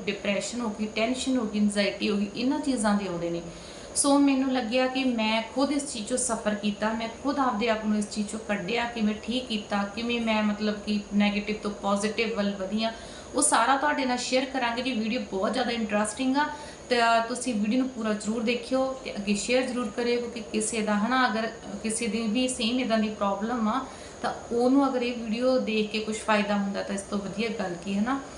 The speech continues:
ਚਲੋ ਜੀ, ਹੁਣ ਆਪਾਂ ਸਟਾਰਟ ਕਰਦੇ ਹਾਂ ਵੀਡੀਓ। ਸਭ ਤੋਂ ਪਹਿਲਾਂ ਜੀ ਆਪਾਂ ਗੱਲ ਕਰਾਂਗੇ ਟੈਨਸ਼ਨ, ਐਂਗਜ਼ਾਇਟੀ ਤੇ ਡਿਪਰੈਸ਼ਨ ਹੁੰਦਾ ਕੀ ਹੈ। ਟੈਨਸ਼ਨ ਤਾਂ ਜਿਵੇਂ ਹਰ ਟਾਈਮ ਆਪਾਂ ਸੋਚਦੇ ਰਹਿਣਾ, ਘਰ ਦੇ ਵਿੱਚ ਜਿਵੇਂ ਆਪਾਂ ਨੂੰ ਕੋਈ ਕੰਮ ਨੂੰ ਲੈ ਕੇ ਟੈਨਸ਼ਨ ਹੋ ਗਈ, ਫੈਮਿਲੀ ਮੈਟਰਸ ਨੂੰ ਲੈ ਕੇ ਟੈਨਸ਼ਨ ਹੋ ਗਈ,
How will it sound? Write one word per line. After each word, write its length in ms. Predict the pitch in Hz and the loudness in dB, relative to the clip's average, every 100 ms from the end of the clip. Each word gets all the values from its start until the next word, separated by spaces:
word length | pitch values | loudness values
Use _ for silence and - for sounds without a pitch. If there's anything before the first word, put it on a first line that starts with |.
| - - - | -14 -12 0
ਚਲੋ 260 | 262 254 254 | 4 6 6
ਜੀ, 120 | 254 | 6
ਹੁਣ 120 | 269 | 2
ਆਪਾਂ 240 | 262 233 | 2 0
ਸਟਾਰਟ 480 | 226 - 220 202 - | 0 2 2 2 0
ਕਰਦੇ 280 | 208 202 202 | -2 0 0
ਹਾਂ 80 | 202 | 0
ਵੀਡੀਓ। 420 | 190 185 247 320 - - - - - - - - - | -2 0 0 0 -4 -14 -16 -16 -16 -16 -14 -10 -2
ਸਭ 180 | 208 247 | 4 4
ਤੋਂ 140 | 254 302 | 4 0
ਪਹਿਲਾਂ 260 | 262 262 | 2 2
ਜੀ 100 | 262 | 0
ਆਪਾਂ 180 | 277 254 | 0 0
ਗੱਲ 240 | 220 208 | 2 2
ਕਰਾਂਗੇ 480 | 202 214 202 202 208 202 | 2 0 0 0 0 0
ਟੈਨਸ਼ਨ, 480 | 202 202 - 233 233 220 | 0 0 -2 -4 -4 0
ਐਂਗਜ਼ਾਇਟੀ 440 | 214 202 196 190 208 | 2 4 2 -2 -4
ਤੇ 140 | 214 208 | -2 -2
ਡਿਪਰੈਸ਼ਨ 520 | 190 196 185 - 214 | -2 -2 -2 0 2
ਹੁੰਦਾ 220 | 214 190 175 | 2 2 -2
ਕੀ 260 | 185 185 | -2 -4
ਹੈ। 40 | 170 | -2
ਟੈਨਸ਼ਨ 380 | 220 226 - 285 | -2 -2 0 2
ਤਾਂ 120 | 269 254 | 2 0
ਜਿਵੇਂ 220 | 240 220 | 0 0
ਹਰ 160 | 214 | 2
ਟਾਈਮ 260 | 220 254 240 | 2 0 -2
ਆਪਾਂ 180 | 220 214 | 0 -2
ਸੋਚਦੇ 420 | - 208 196 185 | 0 -2 -2 -2
ਰਹਿਣਾ, 200 | 185 208 | 0 0
ਘਰ 240 | 214 240 | 0 0
ਦੇ 140 | 220 202 | 0 -2
ਵਿੱਚ 220 | - 180 | -4 -8
ਜਿਵੇਂ 180 | 190 190 | -6 -6
ਆਪਾਂ 160 | 190 | -6
ਨੂੰ 60 | 185 | -6
ਕੋਈ 100 | - 190 | -6 -2
ਕੰਮ 240 | 196 190 185 | 0 0 0
ਨੂੰ 120 | 185 | -6
ਲੈ 100 | 185 | -6
ਕੇ 120 | 180 | -6
ਟੈਨਸ਼ਨ 420 | 170 190 202 214 | -4 -4 -4 0
ਹੋ 60 | 202 180 | 0 0
ਗਈ, 120 | 190 202 - - - - - - | -6 -6 -12 -14 -14 -14 -6 4
ਫੈਮਿਲੀ 440 | 247 240 240 247 | 6 6 2 0
ਮੈਟਰਸ 440 | 240 214 220 247 262 | 2 0 0 -2 0
ਨੂੰ 120 | 247 | 2
ਲੈ 120 | 220 | 2
ਕੇ 180 | 208 208 | 2 2
ਟੈਨਸ਼ਨ 400 | 208 202 202 233 | 2 2 0 -2
ਹੋ 80 | |
ਗਈ, 100 | 214 | -2